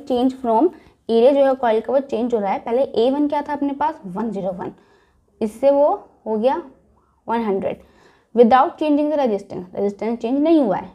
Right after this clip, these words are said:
जो कि रेजिस्टेंस है अपने हमारे पास टू ohm। The amount of charge that flow during the period is, चार्ज निकालना है इस टाइम पे, जो भी फ्लो कर रहा है उस टाइम पीरियड पे, ठीक है। फॉर्मूला पता होना चाहिए, जो कि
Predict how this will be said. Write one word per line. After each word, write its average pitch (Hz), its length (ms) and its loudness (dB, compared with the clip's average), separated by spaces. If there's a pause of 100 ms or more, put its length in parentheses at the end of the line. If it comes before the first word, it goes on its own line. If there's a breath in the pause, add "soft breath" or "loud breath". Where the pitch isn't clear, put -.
जो 196 120 -2
कि 202 100 -2
रेजिस्टेंस 202 480 -4
है 226 100 -4
अपने 208 160 -2
हमारे 196 280 0
पास 254 300 -6 (100)
टू 285 140 0 (200)
ohm। 247 140 2 (560 soft breath)
The 269 140 0
amount 330 360 2
of 349 120 -8
charge 269 360 -2
that 262 260 -4
flow 233 200 0 (140)
during 214 260 2
the 226 220 -4
period 196 380 -2
is, 190 120 -2 (1800)
चार्ज 240 260 0
निकालना 208 320 0
है 262 120 -4
इस 277 120 -10
टाइम 277 200 -2
पे, 277 100 -4
जो 277 180 0
भी 294 100 -2
फ्लो 294 220 0
कर 294 140 -2
रहा 285 80 0
है 294 60 0
उस 285 120 -10
टाइम 277 180 0
पीरियड 277 300 -4
पे, 285 80 -2
ठीक 277 200 -4
है। - 80 -4 (460 loud breath)
फॉर्मूला 208 260 2
पता 240 220 -4
होना 269 160 -2
चाहिए, 262 280 -2 (340)
जो 202 140 -4
कि 208 200 -2